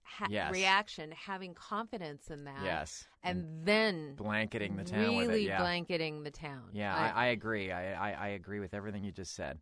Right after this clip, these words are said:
Speaker 2: And a lot of times people put the cart before the horse. They
Speaker 1: Yeah.
Speaker 2: get that script done in a hurry and they think, "Ah, I gotta get it to people. How do I do that?" And,
Speaker 1: Yeah.
Speaker 2: and the script's not there.
Speaker 1: Yeah.
Speaker 2: And
Speaker 1: I've had that happen. Like, I've had it happen at the, when I first started my business, I had a feature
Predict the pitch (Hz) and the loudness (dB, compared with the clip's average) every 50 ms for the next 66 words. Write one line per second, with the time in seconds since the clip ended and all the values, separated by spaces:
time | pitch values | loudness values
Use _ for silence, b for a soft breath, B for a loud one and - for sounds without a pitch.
0 | b b b b b b b b b b b 107 104 104 107 113 120 127 - 131 | b b b b b b b b b b b -2 2 4 4 4 4 4 2 0
1 | 131 117 104 - 127 120 104 - 120 - - - - 110 104 98 101 87 - 104 | -4 -4 -4 -4 -6 -6 -4 -4 -6 -6 -6 -4 -2 -2 0 0 -2 -4 -2 -2
2 | 101 98 95 90 95 92 87 76 82 - 170 165 165 165 131 123 127 135 110 - | 0 0 0 -2 -2 -2 -2 -2 -4 -6 -4 -2 -2 0 0 0 0 0 0 0
3 | - 135 - - 127 117 120 117 110 107 104 135 147 143 139 135 127 113 98 104 | -2 -4 0 2 4 4 4 4 2 0 2 2 2 4 4 2 2 0 0 0
4 | 107 113 - 147 151 151 147 139 151 151 131 160 170 165 - 135 123 139 120 123 | 0 0 2 2 2 2 2 2 2 2 2 2 2 0 0 -2 -4 -2 0 0
5 | 120 143 151 151 147 135 110 147 160 151 143 135 117 110 110 104 156 151 151 151 | 0 2 2 2 0 0 -2 -4 -4 -2 -2 -2 -2 -2 -4 -4 -4 -4 -6 -6
6 | 147 139 - - - 107 107 110 107 - - - 165 - - 117 98 87 - - | -8 -10 -12 -6 -2 0 0 0 0 -2 -2 -2 -4 -2 -2 0 0 0 0 0
7 | 80 76 - 53 - - - 170 175 180 175 170 170 92 92 92 92 92 92 90 | 0 0 0 -2 -6 -8 -6 -2 0 2 2 0 0 -2 -2 -2 -2 -4 -4 -6
8 | 87 - B B B B B B - 220 294 339 381 415 381 233 175 175 160 143 | -8 -10 B B B B B B 4 4 4 4 2 0 0 0 2 2 0 0
9 | - 165 160 151 - 160 151 151 156 156 156 - - - 170 180 190 196 208 202 | 2 0 0 0 0 -4 -8 -6 -6 -6 -6 -6 -2 2 2 2 2 2 0 0
10 | 190 180 160 - 170 165 156 156 151 160 151 151 151 147 143 - 160 135 135 147 | 0 0 0 0 2 2 2 2 0 -2 -4 -4 -4 -6 -6 -6 -8 -6 -4 -4
11 | 156 156 156 151 - 180 170 - - - - 151 139 135 135 139 135 131 131 135 | -2 -2 -2 -4 -2 -4 -4 -4 -4 -4 -2 -2 -2 -2 -4 -6 -8 -10 -8 -6
12 | 143 139 135 - 143 139 135 - 143 139 139 147 151 139 135 - - - 160 156 | -8 -8 -8 -8 -12 -12 -12 -10 -10 -10 -8 -8 -8 -10 -10 -10 -8 -8 -8 -8
13 | - - 156 139 135 135 | -8 -10 -10 -10 -10 -10